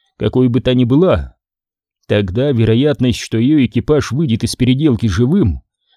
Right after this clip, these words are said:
возможно, увеличится, и им не придется пройти через тот ужас, с которым столкнулась команда Блайта, и с которым они до известных пределов научились существовать.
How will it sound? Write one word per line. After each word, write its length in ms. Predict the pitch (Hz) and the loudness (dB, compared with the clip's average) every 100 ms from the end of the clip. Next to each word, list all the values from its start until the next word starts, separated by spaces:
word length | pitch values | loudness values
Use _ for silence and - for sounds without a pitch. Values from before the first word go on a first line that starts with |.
| - | -6
возможно, 580 | 107 117 120 175 101 160 | -2 0 0 0 0 0
увеличится, 880 | 151 180 214 - 107 - 85 62 _ _ _ _ _ - | 0 2 0 0 -6 -4 -4 -6 _ _ _ _ _ -4
и 240 | 110 120 | 2 2
им 120 | 139 | 2
не 80 | 139 | 0
придется 540 | - 139 151 147 - 117 | 0 0 2 0 0 -2
пройти 380 | 127 123 165 | 0 -2 -4
через 300 | 147 123 127 | -4 -2 -2
тот 220 | - 139 196 | -2 -4 0
ужас, 460 | 185 101 - - _ _ _ | 0 -2 -4 -10 _ _ _
с 140 | - | -10
которым 380 | - - 170 156 | -4 -4 -2 -2
столкнулась 680 | 131 165 151 - 180 160 - | -4 -2 -2 -2 -2 -2 -2
команда 400 | 139 165 151 135 | -2 -2 0 0
Блайта, 600 | 117 180 160 - 76 - _ _ _ _ | 2 2 2 -2 -8 -10 _ _ _ _
и 140 | - 113 | -6 -6
с 100 | - | -4
которым 440 | 117 156 143 123 | -4 -2 0 2
они 260 | 123 202 131 | 2 2 0
до 140 | 123 | 0
известных 500 | 110 107 - 120 113 | 0 -2 -2 -2 -4
пределов 600 | - 151 170 113 76 - _ _ _ - | -4 -2 0 0 -2 -12 _ _ _ -4
научились 600 | 117 147 - 220 127 - | -2 -2 -2 -2 -2 -2
существовать. 920 | 120 - 127 - 151 185 120 - | -4 -4 -6 -4 -2 0 -2 -4